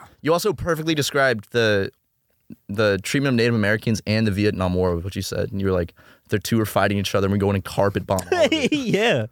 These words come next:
Speaker 1: Dude, carpet bombing was fucked up. It was like,
Speaker 2: Man, it
Speaker 1: yeah.
Speaker 2: looks like the Middle East is in dire need of our drone strikes.
Speaker 1: Freedom.
Speaker 2: Freedom.
Speaker 1: Liberation. Remember when we freed Iraq?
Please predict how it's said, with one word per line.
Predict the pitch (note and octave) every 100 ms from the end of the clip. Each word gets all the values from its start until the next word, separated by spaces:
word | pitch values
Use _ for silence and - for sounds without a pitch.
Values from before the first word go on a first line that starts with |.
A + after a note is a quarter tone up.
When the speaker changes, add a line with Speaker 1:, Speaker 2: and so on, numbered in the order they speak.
| - - - - -
Speaker 1:
Dude, | D#3+ C3
carpet | D#3 G3+ F3+
bombing | E3 D3+ A#2+
was | F#2
fucked | - - - A#2+ C3+ - -
up. | F#2 A#2+ - - -
It |
was | C3+
like, | D#3
Speaker 2:
Man, | G#3
it | E3+
Speaker 1:
yeah. |
Speaker 2:
looks | G3
like | G3 E3+
the | D#3+
Middle | F#3 F3+
East | F3+ A3 -
is | D3
in | C#3 B2 - A2+
dire | D3+ G3 F#3+ D#3+
need | D#3 D3+ F#3+
of | D3+
our | D3 D3 A#2 G#2+ _ _ _ _ _ -
drone | C3+ F3 G3+
strikes. | - C3+ A#2 G#2 - - -
Speaker 1:
Freedom. | - A#2 F2+ E2+ - _ _ _ _
Speaker 2:
Freedom. | D#3 E3 A2+ G2+
Speaker 1:
Liberation. | G2+ A2 G2+ G2+ - E2+ E2 - _ - - - _ A2
Remember | C3+
when | E3+ F3
we |
freed | B2+ A#2+ B2+
Iraq? | G#2+ F#2+ A2+ C3